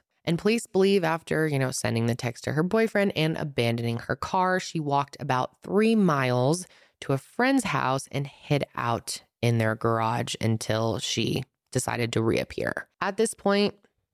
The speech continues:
I'm not sure if anyone else assisted her or if anyone else was aware that she was going to do this. It's just not clear. However, at this point, police have announced that they do have video and cellular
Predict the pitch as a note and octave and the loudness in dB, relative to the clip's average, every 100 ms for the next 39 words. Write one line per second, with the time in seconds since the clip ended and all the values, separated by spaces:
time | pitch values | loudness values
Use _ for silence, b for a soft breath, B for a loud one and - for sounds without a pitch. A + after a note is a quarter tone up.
0 | _ - C3 C3 C#3 D3+ C#3+ C#3 - C3+ | _ -2 2 2 0 0 0 0 0 2
1 | C#3 C#3 C3 C3 - B2 - - G#3+ - | 4 4 2 0 -4 -6 -4 -2 -2 0
2 | G3 F#3+ F3+ F#3 F3+ F3 - C3 B2+ - | 0 0 2 2 2 2 0 -4 -4 -4
3 | A#2+ A#2+ A#2+ B2 B2+ - B2+ - A#2+ A#2 | 0 0 0 -2 -4 -2 -2 0 -2 -2
4 | B2+ D#3 F#3 F#3 F3+ - F3 - E3+ E3 | 0 2 4 4 2 -2 -2 2 4 4
5 | - E3 E3 D#3+ D#3 D#3 D#3 D3+ - - | 2 2 4 0 2 2 4 2 0 -6
6 | - _ _ - - B2 B2+ - - F3+ | -10 _ _ -10 -6 -6 -6 -8 2 2
7 | F3 F3 E3+ _ _ _ E3+ D#3+ D#3 D3+ | 4 2 -2 _ _ _ -2 0 2 2
8 | D3+ D3 - D3+ - D3 C#3 - G#3 G#3+ | 2 -2 -2 -2 0 0 0 -4 -2 2
9 | G#3+ G3+ G3+ - D#3+ D3+ D3 C#3+ C#3+ C3+ | 4 4 2 0 0 2 2 0 0 0
10 | B2 C#3 - C3+ D3 G#3+ G#3+ F#3+ F#3+ G3 | -4 -4 -10 -4 2 4 4 4 4 2
11 | _ - G3+ A3 A3 G#3 - - D3+ D3+ | _ 0 2 4 2 0 -6 0 2 2
12 | D3+ D3 D3 | 2 2 2